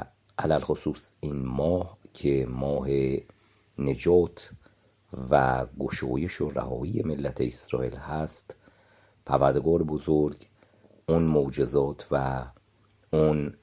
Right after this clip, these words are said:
الطاف خودش رو چند چندان بفرماد و خیر تمام اسرائیل‌های دنیا در هر نقطه‌ای که هستند رو به خوبی جلو بیاره و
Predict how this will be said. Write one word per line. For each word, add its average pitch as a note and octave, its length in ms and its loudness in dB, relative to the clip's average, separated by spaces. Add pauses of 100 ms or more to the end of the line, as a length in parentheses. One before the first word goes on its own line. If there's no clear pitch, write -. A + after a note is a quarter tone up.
الطاف C#2 520 2
خودش C#2+ 300 -2
رو C#2+ 180 -2
چند C2 520 -4
چندان C2 640 -2
بفرماد D2 640 -4 (120)
و C2+ 320 -2 (340)
خیر D2+ 340 -2
تمام G#2+ 420 0
اسرائیل‌های D2+ 440 0
دنیا C#2+ 340 -8
در C2+ 200 -8
هر F2+ 380 -2
نقطه‌ای F2 520 0
که D#2+ 160 0
هستند C#2+ 460 -4
رو C#2+ 260 -4 (600)
به - 100 4
خوبی C#2 280 -2
جلو C#2 300 2
بیاره D#2 480 4 (640)
و C#2 520 4